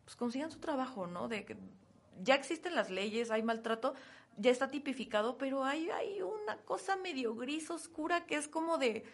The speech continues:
sí, sí es cierto las tradiciones, pero también podemos adquirir nuevas tradiciones, podemos modificar las tradiciones. Ya ahorita cada vez más se escucha, por ejemplo, las corridas de los toros de Pamplona,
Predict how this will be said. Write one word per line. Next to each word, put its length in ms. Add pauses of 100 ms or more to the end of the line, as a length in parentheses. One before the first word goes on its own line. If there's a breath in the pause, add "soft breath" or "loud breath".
(640 loud breath)
sí, 200
sí 100
es 100
cierto 300
las 180
tradiciones, 600
pero 140
también 260
podemos 340
adquirir 300
nuevas 240
tradiciones, 500
podemos 220
modificar 560
las 160
tradiciones. 680 (400 loud breath)
Ya 240
ahorita 280
cada 140
vez 120
más 120
se 40
escucha, 240
por 100
ejemplo, 240
las 200
corridas 420
de 80
los 140
toros 220
de 80
Pamplona, 580